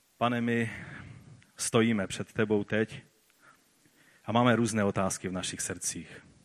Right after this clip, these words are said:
Ale to, co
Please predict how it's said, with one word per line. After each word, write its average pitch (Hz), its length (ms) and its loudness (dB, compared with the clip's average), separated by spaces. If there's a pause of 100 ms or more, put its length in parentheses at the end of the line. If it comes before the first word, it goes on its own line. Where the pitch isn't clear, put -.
(1200)
Ale 104 180 2
to, 135 340 10
co 127 480 4